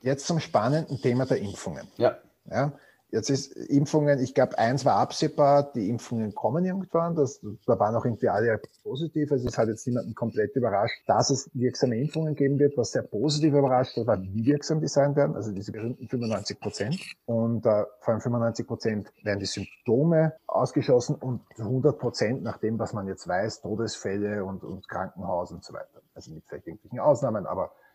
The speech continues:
Speaker 1: also man wird wirklich überrascht, wie gut das funktioniert. Und was man aber auch gewusst hat, dass natürlich jetzt am Anfang viel zu wenig Impfstoff dafür ist. Das ist ja ganz logisch, ne? Jetzt kann man noch über die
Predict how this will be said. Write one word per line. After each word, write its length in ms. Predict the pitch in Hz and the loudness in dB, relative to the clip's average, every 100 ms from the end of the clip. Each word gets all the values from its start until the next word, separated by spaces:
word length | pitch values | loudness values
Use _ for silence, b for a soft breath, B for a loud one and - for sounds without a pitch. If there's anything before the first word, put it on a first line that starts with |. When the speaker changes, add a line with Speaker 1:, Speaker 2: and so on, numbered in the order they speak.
| b b | b b
Speaker 1:
also 160 | 107 131 | -6 -4
man 140 | 120 | -2
wird 120 | 127 | -2
wirklich 300 | 151 160 160 _ _ _ | -2 -4 -8 _ _ _
überrascht, 460 | 131 127 95 139 - _ b b b | -4 -2 -2 -4 -6 _ b b b
wie 220 | 104 95 98 | -8 -6 -4
gut 240 | 90 - | -6 -6
das 120 | 92 | -8
funktioniert. 560 | - 76 - 78 - - _ | -8 -14 -14 -16 -14 -16 _
Und 160 | 131 135 | -2 2
was 160 | 135 147 | 2 2
man 120 | 127 | 2
aber 160 | 107 | 4
auch 180 | 123 - | 4 4
gewusst 440 | 185 175 180 - 175 | 2 0 -2 0 2
hat, 280 | 165 170 - _ _ _ _ _ _ - | 2 2 -18 _ _ _ _ _ _ -6
dass 180 | 123 151 | -4 -2
natürlich 540 | 143 - 120 135 139 | -4 0 0 2 2
jetzt 400 | 135 127 - - | 0 -2 -12 -6
am 140 | 135 117 | -4 -2
Anfang 640 | 110 107 127 120 120 - _ _ _ | -4 -4 -2 -2 -6 -12 _ _ _
viel 180 | - 123 | -4 -2
zu 120 | 131 | 0
wenig 200 | 123 123 | 0 2
Impfstoff 420 | 135 - - 98 | 0 -2 -6 -6
dafür 340 | - 76 90 80 | -4 -4 -4 -8
ist. 240 | 117 - 95 | -10 -12 -10
Das 200 | 87 101 | -8 -6
ist 60 | |
ja 220 | 98 101 | -8 -6
ganz 220 | 104 110 98 | -6 -6 -6
logisch, 340 | 85 67 - | -6 -8 -8
ne? 120 | 147 - - | -8 -8 -12
Jetzt 220 | - - | -10 -4
kann 160 | 117 | 0
man 100 | 123 | 0
noch 140 | 123 123 | 2 2
über 120 | 117 | 2
die 240 | 117 - | 0 -4